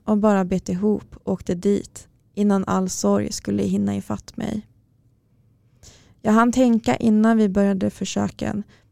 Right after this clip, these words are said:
med de sparade nedfrysta embryona att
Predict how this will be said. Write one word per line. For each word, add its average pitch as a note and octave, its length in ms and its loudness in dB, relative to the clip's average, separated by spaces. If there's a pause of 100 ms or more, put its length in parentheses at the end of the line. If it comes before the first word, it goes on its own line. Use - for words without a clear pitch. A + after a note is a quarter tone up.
med G3+ 120 -2
de G3+ 120 2
sparade G3 500 0
nedfrysta G3 580 -2
embryona G3 600 0
att - 260 -8